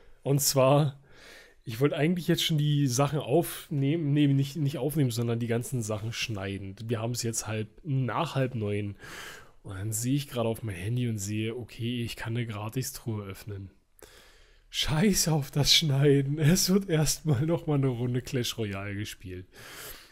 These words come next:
Ah, Schweinereiter, okay,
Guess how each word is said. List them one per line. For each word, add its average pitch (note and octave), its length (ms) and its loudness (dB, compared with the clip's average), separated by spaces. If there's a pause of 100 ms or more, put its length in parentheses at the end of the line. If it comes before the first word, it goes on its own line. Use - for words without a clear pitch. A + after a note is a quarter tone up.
(680)
Ah, G#2+ 240 -8
Schweinereiter, C#3+ 840 -4
okay, A3 480 -4